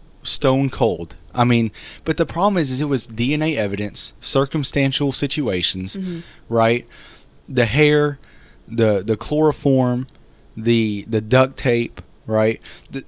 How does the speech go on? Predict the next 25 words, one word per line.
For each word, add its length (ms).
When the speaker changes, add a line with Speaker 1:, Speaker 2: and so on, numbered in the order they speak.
Speaker 1:
the 140
main 320
problem 360
is, 140
is 80
they 120
could 220
never 220
get 140
an 100
autopsy 640
report. 500
Speaker 2:
Yeah. 320
Speaker 1:
Be-, 160
so 180
nobody 400
really 300
knows 240
how 220
she 180
died. 460
I 40
mean, 280
that 260
plays 540